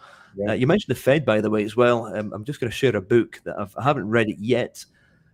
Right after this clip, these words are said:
Speaker 2: um, but I've just, uh, ordered this book. It's called The Creature from Jekyll Island: a second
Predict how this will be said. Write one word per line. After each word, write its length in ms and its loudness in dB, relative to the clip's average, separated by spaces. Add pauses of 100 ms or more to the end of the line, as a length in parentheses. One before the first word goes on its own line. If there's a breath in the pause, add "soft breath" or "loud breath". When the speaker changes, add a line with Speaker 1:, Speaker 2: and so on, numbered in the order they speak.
(100)
Speaker 2:
um, 320 -2
but 100 -8
I've 100 -6
just, 260 -2
uh, 160 2
ordered 400 0
this 180 -4
book. 220 -4
It's 100 -10
called 280 -4
The 60 -10
Creature 520 -2
from 240 -8
Jekyll 420 -2
Island: 460 0 (140)
a 80 -10
second 480 -4